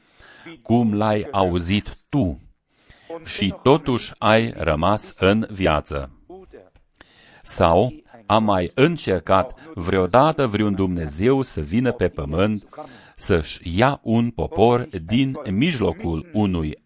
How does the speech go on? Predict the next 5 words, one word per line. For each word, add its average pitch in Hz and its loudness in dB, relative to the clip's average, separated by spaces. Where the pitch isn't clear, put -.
alt 147 -2
popor, 95 0
prin 95 -2
încercări, 120 2
prin 90 -2